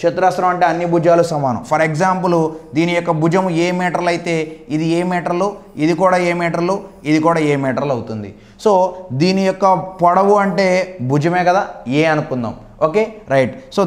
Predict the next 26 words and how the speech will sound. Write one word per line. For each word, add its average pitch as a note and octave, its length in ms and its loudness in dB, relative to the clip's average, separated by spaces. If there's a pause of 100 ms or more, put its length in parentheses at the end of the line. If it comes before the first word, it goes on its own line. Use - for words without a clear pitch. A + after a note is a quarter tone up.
(140)
దీని G3+ 300 4
యొక్క G#3+ 120 -2 (120)
వైశాల్యము G3 640 2
అంటే F#3+ 200 0 (600)
ఏ - 20 4 (140)
స్క్వేర్ F3+ 440 0
అవుతుంది. F#3 280 -6 (380)
నెక్స్ట్ F3 220 -4 (200)
ఇంకో G#3+ 220 2 (120)
చతురస్రం G3+ 560 0
ఉందంట. C#3+ 320 -2 (400)
ఇంకో F#3 220 0 (120)
చతురస్రాన్ని G#3 680 0
వాడు F3+ 220 4
ఏం F#3+ 120 -2
చెప్తున్నాడంటే, F#3 640 0 (540)
so E3+ 100 2 (440)
ఈ - 20 2 (220)
పొడవుకి F#3 540 2 (120)
అంటే E3+ 220 0
మొదటి F3+ 320 2
చతురస్రం G3 480 0
యొక్క F3+ 140 -4 (100)
పొడవుకి F3 440 2 (440)
రెట్టింపు F#3+ 460 0 (100)
పొడవు E3 340 4